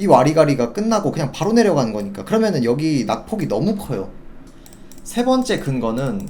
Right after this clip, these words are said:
어, 역사적으로 전쟁이 있죠. 전쟁이 발발하기 시작하면은 모든 증시가 올라가는 경향을 보여요.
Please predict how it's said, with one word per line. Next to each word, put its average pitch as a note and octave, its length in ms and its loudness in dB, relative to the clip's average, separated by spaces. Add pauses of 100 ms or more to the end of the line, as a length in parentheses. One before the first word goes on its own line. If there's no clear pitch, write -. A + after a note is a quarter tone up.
어, G2+ 300 -8
역사적으로 B2 960 0 (560)
전쟁이 G3 640 0
있죠. G2 380 -8 (120)
전쟁이 G3 640 0
발발하기 A#2+ 540 0
시작하면은 A#2 800 -4 (400)
모든 A#3+ 420 4
증시가 D#3 480 0
올라가는 D#3+ 720 0
경향을 A2 420 -4
보여요. F#2+ 560 -8